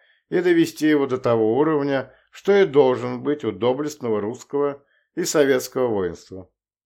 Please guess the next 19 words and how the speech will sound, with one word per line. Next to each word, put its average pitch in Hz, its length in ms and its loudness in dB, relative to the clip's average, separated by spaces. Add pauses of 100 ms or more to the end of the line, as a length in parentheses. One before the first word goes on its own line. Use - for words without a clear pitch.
(1300)
«Товарищ 98 500 -14
капитан», — 104 720 -12
пожал 85 280 -18
плечами 92 560 -16
старший 90 500 -16
лейтенант 87 340 -18
Соколов, — - 460 -16 (920)
«как 139 240 -4
это 151 200 -6
вы 135 120 -6
себе 135 240 -6
представляете, 113 960 -6
чтобы 101 320 -14
подполковник 110 1080 -8
шел 104 240 -10
в - 100 -20
подчинение 113 680 -10
к 110 80 -20
капитану?» 80 680 -12